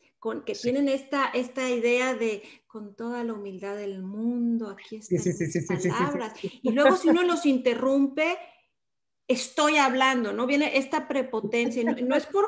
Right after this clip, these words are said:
Speaker 1: juzgar, pero es este contraste
Speaker 2: Sí.
Speaker 1: que, que creo que tenemos que hablarlo, tenemos que ponerlo,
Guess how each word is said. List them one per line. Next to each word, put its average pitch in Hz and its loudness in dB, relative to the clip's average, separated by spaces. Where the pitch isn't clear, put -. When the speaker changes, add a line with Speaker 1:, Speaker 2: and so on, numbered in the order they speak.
Speaker 1:
juzgar, 285 0
pero 311 4
es 285 0
este 349 -4
contraste 294 -2
Speaker 2:
Sí. - -20
Speaker 1:
que, 254 0
que 262 -6
creo 311 0
que 302 -2
tenemos 285 2
que 277 -4
hablarlo, 220 4
tenemos 311 4
que 359 0
ponerlo, 254 0